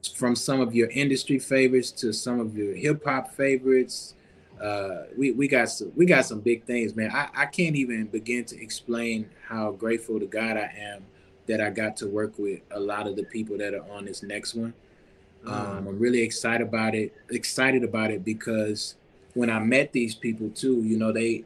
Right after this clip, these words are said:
Speaker 1: also shared their heart with me on how they're believers as well. And sometimes you just never know, like,
Speaker 2: Mm.
Speaker 1: the, the two of the biggest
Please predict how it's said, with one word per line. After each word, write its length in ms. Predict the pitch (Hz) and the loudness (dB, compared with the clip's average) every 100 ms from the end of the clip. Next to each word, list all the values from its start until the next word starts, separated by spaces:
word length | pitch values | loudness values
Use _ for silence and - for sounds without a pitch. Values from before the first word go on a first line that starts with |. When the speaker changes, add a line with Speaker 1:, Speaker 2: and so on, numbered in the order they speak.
| - | -2
Speaker 1:
also 680 | 117 120 117 113 110 98 87 _ _ _ _ - | 0 0 0 0 0 -2 -6 _ _ _ _ -8
shared 500 | - - 120 117 113 | -4 2 4 2 0
their 160 | 110 | -2
heart 260 | 107 117 104 | 0 0 0
with 100 | 107 | 0
me 360 | 113 113 107 - | 0 0 0 -4
on 260 | 107 104 101 | -12 -12 -10
how 220 | 98 110 | -6 -2
they're 200 | 107 120 | 0 0
believers 500 | 110 98 104 107 98 98 | 0 -2 -4 -4 -10 -12
as 140 | 98 | -12
well. 300 | 110 120 92 - 107 | -8 -8 -8 -16 -16
And 100 | 110 | -10
sometimes 500 | 117 113 123 117 120 | -8 -6 -4 -2 -2
you 60 | |
just 200 | 123 110 | -4 -2
never 280 | 110 117 120 | 0 2 2
know, 200 | 117 131 | 0 0
like, 320 | 113 98 92 | 0 -2 -4
Speaker 2:
Mm. 120 | 87 82 - - - _ _ | -8 -14 -20 -20 -20 _ _
Speaker 1:
the, 400 | 113 104 101 - 78 | -2 0 0 -6 -12
the 80 | - - _ - | -14 -14 _ 0
two 220 | 147 135 | 4 6
of 60 | |
the 60 | 123 | 4
biggest 640 | 113 131 127 127 - - | 6 6 6 2 0 -10